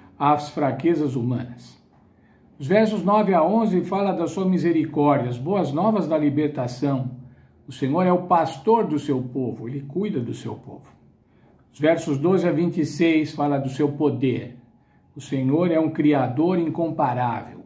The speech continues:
um Criador absoluto, Criador de todas as coisas.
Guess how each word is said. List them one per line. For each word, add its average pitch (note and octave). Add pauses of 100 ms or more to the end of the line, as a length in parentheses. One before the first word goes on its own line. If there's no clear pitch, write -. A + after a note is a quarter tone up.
(140)
um A#2
Criador C3
absoluto, C#3
Criador C#3
de C3+
todas C3
as A2+
coisas. -